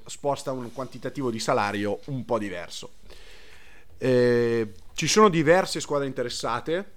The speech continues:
mm, ho radunato una breve lista in base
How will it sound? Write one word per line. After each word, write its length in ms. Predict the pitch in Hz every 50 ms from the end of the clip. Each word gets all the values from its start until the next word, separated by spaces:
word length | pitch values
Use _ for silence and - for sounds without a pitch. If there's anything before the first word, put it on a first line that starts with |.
| - -
mm, 640 | 123 120 120 117 117 113 110 107 107 104 104 104 92 -
ho 580 | - - 113 113 113 117 113 113 110 107 107 - -
radunato 840 | - 107 104 107 107 107 117 117 117 117 120 120 139 135 135 - 135
una 120 | 120 117
breve 240 | 110 127 135 123 120
lista 300 | 117 131 147 135 - -
in 80 | 110 107
base 380 | 107 117 113 110 113 107 101